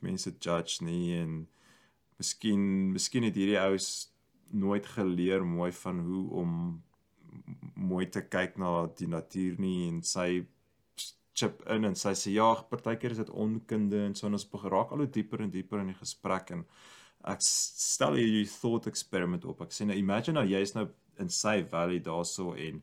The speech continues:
jy is besig om jou, ehm, Red Bull te drink en hy gooi dit daar op 'n hoopie blikke wat daar klaar daar lê en, en jy wil dit nie doen nie. Sal, of sal jy, vir so, eerste vraag, sal jy dit doen?"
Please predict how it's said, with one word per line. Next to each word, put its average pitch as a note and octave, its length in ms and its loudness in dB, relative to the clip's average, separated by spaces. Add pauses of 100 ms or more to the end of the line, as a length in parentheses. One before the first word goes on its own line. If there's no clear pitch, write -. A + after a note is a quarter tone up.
(420)
jy E2+ 120 -6
is F2+ 120 -2
besig F2+ 420 -4
om E2 140 -2
jou, D#2+ 460 -2
ehm, D#2 280 -8 (300)
Red F2+ 360 -2
Bull F#2+ 280 2
te G2+ 120 -2
drink F2 440 -2
en E2+ 120 -2
hy E2 160 0
gooi G2 400 -2
dit F2+ 120 0
daar E2+ 120 2
op F2 120 -2
'n E2+ 120 0
hoopie F2 320 0
blikke F2 440 -4
wat E2+ 120 0
daar E2 200 -2
klaar F2 260 -2
daar E2+ 180 0
lê E2 440 -2
en, D2+ 120 -10 (720)
en E2+ 460 2 (280)
jy G2 240 4
wil A2 100 0
dit A#2 140 2
nie A#2+ 140 0
doen G2 200 0
nie. D#2+ 160 -2
Sal, G#2+ 200 0
of G#2 160 -6
sal C3 200 4
jy, A#2+ 120 4
vir A2+ 140 -6
so, B2+ 160 -6
eerste - 240 -8
vraag, G#2 180 -6
sal G#2+ 280 -8
jy A2 80 -4
dit F2 220 -8
doen?" E2+ 240 -6